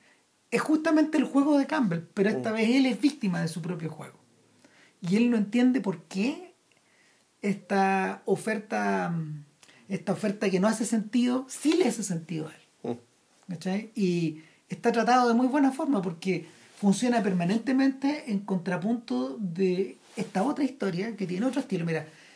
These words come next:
Speaker 1: la historia de Peggy en el fondo reviste, reviste un, reviste un estilo melodramático. Es melodrama.
Speaker 2: Ya.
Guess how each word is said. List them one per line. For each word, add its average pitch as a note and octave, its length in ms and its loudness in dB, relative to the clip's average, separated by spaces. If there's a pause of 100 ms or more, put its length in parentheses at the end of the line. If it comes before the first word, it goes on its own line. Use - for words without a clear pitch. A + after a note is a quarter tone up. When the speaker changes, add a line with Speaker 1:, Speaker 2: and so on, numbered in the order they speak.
Speaker 1:
la F3 80 -2
historia B3+ 280 4
de D4 140 6
Peggy C4+ 320 8
en B3+ 100 6
el G3+ 80 0
fondo A#3 480 2
reviste, G#3 760 0
reviste F#3 400 -2
un, G3 640 -2
reviste G3+ 360 -2
un G3 60 0
estilo G3+ 360 -2
melodramático. E3 680 -2 (840)
Es F#3+ 100 2
melodrama. E3 580 0 (180)
Speaker 2:
Ya. A#2 280 -8